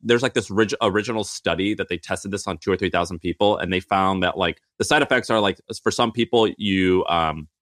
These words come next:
like, you get muscle cramps or stomach cramps and, like, some things where you're just, like, uncomfortable for two or three weeks. For me, when I started, uh, toying around with it, I got really cold.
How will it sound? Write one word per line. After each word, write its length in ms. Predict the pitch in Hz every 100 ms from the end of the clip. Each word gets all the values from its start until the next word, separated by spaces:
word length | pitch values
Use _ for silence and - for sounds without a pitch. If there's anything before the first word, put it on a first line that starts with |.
| _ _ _ _
like, 100 | 104
you 80 | 101
get 140 | 120 98
muscle 340 | 95 101 117
cramps 440 | - 104 104 - -
or 100 | 95
stomach 340 | - 113 113
cramps 460 | - 113 107 - -
and, 160 | 98 92
like, 240 | 87 _ -
some 220 | - 151
things 220 | 143 139
where 80 | 120
you're 80 | 110
just, 140 | 135 127
like, 140 | 117
uncomfortable 560 | 117 104 98 104 107 104
for 80 | 95
two 220 | - 107
or 80 | 98
three 160 | 95 87
weeks. 320 | 87 113 - _ _
For 160 | 139 110
me, 400 | 95 113 175 _ _ -
when 100 | 101
I 100 | 107
started, 380 | 127 147 143 - _ -
uh, 180 | 120 110
toying 240 | - 131
around 160 | 135 135
with 140 | 135
it, 120 | 147 -
I 120 | 113
got 180 | 147 127 85
really 460 | 87 104 110 87
cold. 460 | - - 90 73